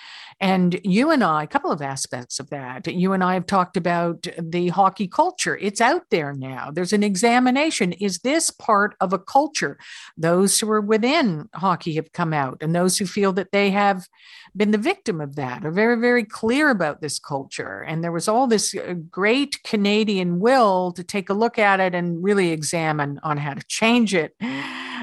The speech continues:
But if you're only learning things by what investigative reporters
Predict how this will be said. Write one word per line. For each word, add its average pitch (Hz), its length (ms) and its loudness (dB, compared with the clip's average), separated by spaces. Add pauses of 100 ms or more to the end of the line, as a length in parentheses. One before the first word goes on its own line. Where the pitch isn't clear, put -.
(140)
But 185 200 2
if 226 240 4
you're 214 280 4
only 233 480 2
learning 208 640 -2
things 180 640 -2
by 185 680 4 (120)
what 196 320 0
investigative 180 680 0
reporters 165 880 -2